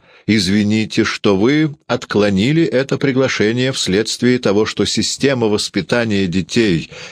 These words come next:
Дмитрия Николаевича вами не одобряется, ибо вашего Гришу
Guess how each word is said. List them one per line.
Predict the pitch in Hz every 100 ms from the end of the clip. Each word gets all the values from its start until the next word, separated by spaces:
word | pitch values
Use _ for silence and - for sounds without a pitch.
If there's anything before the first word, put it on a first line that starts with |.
| -
Дмитрия | 80 98 104 95 90
Николаевича | 87 82 95 110 151 123 - 95
вами | 78 110 104
не | 95 101
одобряется, | 98 113 120 170 120 80 - - -
ибо | 82 76 78
вашего | 78 82 - 80 73
Гришу | 71 78 180 - 208 208